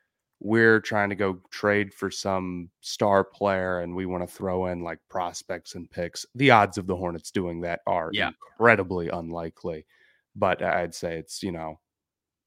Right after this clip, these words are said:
Speaker 1: still, I, I, I guess, a hypothetical chance.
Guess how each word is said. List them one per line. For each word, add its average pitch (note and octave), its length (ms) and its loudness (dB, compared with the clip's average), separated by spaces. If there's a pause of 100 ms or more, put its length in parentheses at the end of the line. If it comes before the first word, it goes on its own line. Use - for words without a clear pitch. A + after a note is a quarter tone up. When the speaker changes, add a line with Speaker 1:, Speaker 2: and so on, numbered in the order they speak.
(640)
Speaker 1:
still, G#2 300 6
I, F#2 80 8
I, F2+ 340 2
I G2 80 0
guess, F2+ 280 -2
a F2+ 60 -6
hypothetical F2 880 -6
chance. - 640 -10